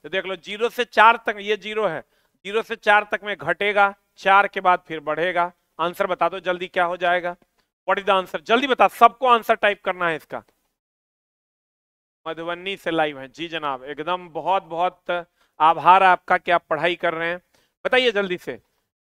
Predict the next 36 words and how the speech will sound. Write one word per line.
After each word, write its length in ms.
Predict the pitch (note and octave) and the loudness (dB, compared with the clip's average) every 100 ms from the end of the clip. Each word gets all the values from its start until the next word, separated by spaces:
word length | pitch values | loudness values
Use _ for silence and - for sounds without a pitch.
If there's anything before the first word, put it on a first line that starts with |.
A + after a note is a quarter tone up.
| _ F3 | _ -4
आ, 420 | F3+ F#3 F#3+ F#3+ | 0 2 4 2
एक 380 | F#3+ A3 A#3+ A3+ - | 2 0 0 -6 -2
पानी 300 | G#3 G#3+ A#3+ | 0 0 -6
की 220 | - A#3 | -8 -4
एक 140 | A3+ A3 | -4 -4
निश्चित 340 | G3+ - G#3 | -12 -10 -6
मात्रा 320 | G#3 G3+ G3+ | -4 -2 0
को 120 | G3 G3 | -2 -2
लगभग 320 | F#3+ G3+ G3 | -2 -2 -6
ज़ीरो 280 | E3 A3 A#3+ | -8 -6 -6
से 140 | B3 | -6
चार 360 | - A3 G#3+ A#3 | 0 6 6 6
बढ़ाकर 380 | F#3+ F#3+ G3+ A3+ | 4 2 2 0
चार 260 | - A3+ A3 | 2 2 2
किया 220 | G3 F3+ | -2 -2
गया, 180 | D3+ D3 | -2 -6
तो 100 | D#3 | -8
ज़ीरो 280 | E3 G#3 | -14 -12
से 120 | G#3+ G#3+ | -10 -4
चार 260 | G#3 G#3 | 2 2
जब 140 | G3+ G3+ | 0 -2
बढ़ाकर 380 | F#3+ F#3 G3+ F#3+ | 0 0 -2 -6
करोगे 500 | F#3+ F#3 D#3+ F#3 A#3 | -6 -8 -8 -6 -6
तो 440 | - _ _ - | -8 _ _ -2
आयतन 360 | E3 F3+ - A3+ | -2 -2 -4 -6
घटेगा 560 | F3+ F#3+ A#3 F#3+ D3 A#2+ _ | -6 0 0 2 0 -2 _
ज़ीरो 200 | E3+ F#3 | -12 -12
से 140 | - F#3 | -12 -2
चार 260 | F3+ E3+ - | 0 0 -4
तक 80 | - | -14
में 220 | F#3+ A3+ | -10 -4
या 160 | G3+ F#3+ | 0 0
बढ़ेगा, 500 | F#3+ G3 F3 C#3+ A#2+ _ - | 0 0 -2 -4 -6 _ -6
कम 160 | F3+ | -6
हो 140 | D#3 D#3 | -6 -6
जाएगा। 360 | D3 C3 A2+ | -4 -4 -8